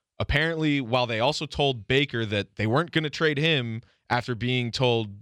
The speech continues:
no by Deshaun Watson, Cleveland never stopped pursuing Watson, even when he told them no. Eh, the irony in that. Uh,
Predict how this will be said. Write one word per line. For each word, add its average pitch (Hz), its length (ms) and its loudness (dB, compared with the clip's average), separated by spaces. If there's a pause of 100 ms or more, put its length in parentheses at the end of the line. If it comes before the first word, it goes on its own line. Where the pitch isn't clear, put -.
(140)
no 123 320 4
by 131 160 0
Deshaun 117 360 -2
Watson, 98 640 -2 (440)
Cleveland 123 540 0
never 135 220 2
stopped - 380 -2
pursuing 131 500 -2
Watson, 117 580 0
even 123 280 -2
when 107 120 -4
he 190 160 0
told 131 300 0
them 190 220 0
no. 104 380 -2 (380)
Eh, 101 140 -6 (360)
the - 60 -12
irony 101 320 -2
in 90 80 -10
that. 95 280 -2 (540)
Uh, 92 380 -4